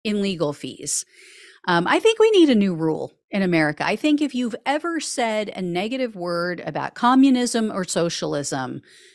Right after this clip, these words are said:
you should be automatically disqualified from using a public defender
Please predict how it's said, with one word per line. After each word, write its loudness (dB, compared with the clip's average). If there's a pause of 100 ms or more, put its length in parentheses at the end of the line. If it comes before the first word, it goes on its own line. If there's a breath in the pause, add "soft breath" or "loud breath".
you 6
should 2
be -4
automatically 2
disqualified -4 (120)
from 0
using 2
a 2
public -4
defender -10